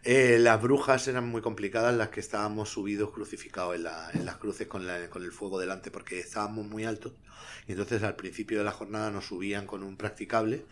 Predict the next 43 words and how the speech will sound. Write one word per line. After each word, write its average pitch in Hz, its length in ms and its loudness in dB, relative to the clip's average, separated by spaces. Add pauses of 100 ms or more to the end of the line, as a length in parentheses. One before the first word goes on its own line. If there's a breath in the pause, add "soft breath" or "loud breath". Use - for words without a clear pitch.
(200 loud breath)
y 104 80 -10
nos 90 120 -10
ponían 95 360 -8
ahí 92 140 -6
crucificados, 120 640 -6
que 87 100 -14
íbamos 87 200 -12
como 92 180 -12
atados, 113 340 -2
habían 95 200 -6
puesto - 260 -6
en 87 60 -4
la 87 140 -4
cruz 107 240 -4
una 98 100 -8
especie 104 300 -6
de 98 60 0
sillín 104 400 -6
de 104 80 -2
bicicleta 104 540 -6 (540 loud breath)
para 98 220 2
que 98 100 -4
nos 87 120 -8
pudiéramos 98 420 -4
apoyar 90 340 -4
un 90 80 -14
poco 92 880 -4
la 95 120 0
rabadilla, 95 520 -2
¿no? 127 120 -12
Pero 82 140 -14
vamos, 117 200 -12
que 87 80 -16
lo 80 100 -14
que 80 80 -20
estábamos 87 360 -8
era 107 100 0
ligeramente 95 840 -6 (360 loud breath)
ahí 98 280 -2
apoyados 131 600 2 (300 loud breath)
y, 87 340 -8 (180)
y 113 160 -2
atados 104 540 2